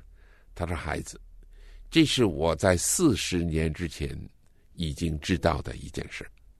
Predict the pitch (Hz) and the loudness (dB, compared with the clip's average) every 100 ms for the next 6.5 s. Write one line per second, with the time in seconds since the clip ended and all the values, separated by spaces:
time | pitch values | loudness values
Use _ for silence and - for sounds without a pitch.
0 | _ _ - - - - - - 107 107 | _ _ -20 -20 -20 -20 -20 -2 2 4
1 | 101 123 123 127 - 180 113 101 127 98 | 8 10 10 8 6 8 8 6 8 8
2 | 104 85 73 - - 101 87 67 - 73 | 6 4 2 -6 -2 0 -2 -4 -8 -8
3 | - 64 67 - _ - - - - - | -4 -4 -6 -8 _ -20 -20 -20 -20 -2
4 | 143 127 101 98 90 78 _ - 101 104 | 4 4 4 2 -2 -8 _ 2 4 8
5 | 165 113 101 107 120 87 104 226 - 85 | 8 8 6 6 6 6 10 12 12 8
6 | 127 127 95 80 | 8 8 6 4